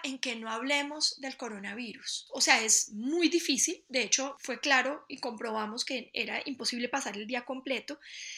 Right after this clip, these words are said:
sin hablar del coronavirus, pero es la más chiquita, que como les digo, no es un bebé, dijo, "Hay un día en que no se hable ni de, ni de la cuarentena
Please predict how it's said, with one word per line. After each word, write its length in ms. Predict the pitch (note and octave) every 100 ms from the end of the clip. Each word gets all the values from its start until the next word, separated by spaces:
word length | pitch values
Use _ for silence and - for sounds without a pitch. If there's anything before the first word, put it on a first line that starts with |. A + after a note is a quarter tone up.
| -
sin 220 | - C4
hablar 260 | A3 A3 G#3
del 100 | A#3+
coronavirus, 640 | C#4 C4 G#3 A#3 C#4 E4 -
pero 220 | C4 A#3+
es 280 | A#3 B3 - - _ _ -
la 160 | B3
más 160 | A#3+ A#3+
chiquita, 420 | - D#4 D#4 F#4 - _
que 120 | -
como 180 | - A3
les 100 | G#3+
digo, 200 | G#3+ A#3
no 100 | C#4
es 120 | B3
un 120 | C4+ B3+
bebé, 380 | C4 A3+ F4 _ _ _ _
dijo, 480 | B3 C4 C4+ C#4 _ _ _ _ _ _ _
"Hay 140 | D4+ D4
un 160 | C#4+
día 160 | C#4 D4+
en 60 |
que 120 | D4+ D#4+
no 80 |
se 140 | D#4 D#4+
hable 240 | D#4 D#4
ni 180 | D4 D4
de, 200 | C4+ B3
ni 180 | C4+ C#4
de 100 | C4+
la 140 | B3 B3
cuarentena 640 | C4+ B3 A#3+ A#3+ C#4+ D#4